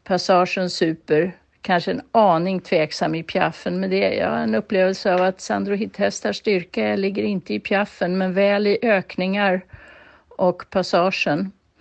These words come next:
Men mitt i en galopppiruett så blev det ett skrittsteg. Så det var ju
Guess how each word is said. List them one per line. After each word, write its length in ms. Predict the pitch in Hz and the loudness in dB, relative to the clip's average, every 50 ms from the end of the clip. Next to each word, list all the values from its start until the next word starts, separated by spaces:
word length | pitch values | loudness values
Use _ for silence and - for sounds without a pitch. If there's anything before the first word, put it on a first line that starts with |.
| _ - - - - - _ - 220 | _ -20 -20 -20 -20 -20 _ -2 0
Men 200 | 196 196 196 214 | 2 4 4 4
mitt 280 | 254 262 262 - - | 4 2 0 -2 0
i 40 | 196 | 0
en 100 | 196 196 | 2 4
galopppiruett 960 | 190 202 214 214 196 - - - - - 202 190 208 247 262 214 - - - | 4 4 4 2 0 -2 -10 -8 0 2 4 4 6 4 4 2 0 -4 -10
så 460 | - - - 220 196 190 190 180 185 | -8 -4 0 2 4 4 4 4 2
blev 320 | 185 185 196 196 185 175 | 0 -2 0 0 0 2
det 100 | 175 185 | 2 0
ett 100 | 185 180 | 0 0
skrittsteg. 960 | - - - 196 202 190 196 - - - - 214 170 143 156 101 92 - - _ _ - - - - - _ _ _ _ _ | -4 -8 -4 -4 -4 -4 -4 -8 -12 -4 0 2 2 2 2 0 -4 -8 -14 _ _ -20 -20 -20 -20 -20 _ _ _ _ _
Så 180 | - - - 220 | -8 -6 -4 -2
det 100 | 185 196 | -2 2
var 140 | 196 190 185 | 4 4 4
ju 360 | 185 180 175 175 175 175 | 4 4 4 2 2 0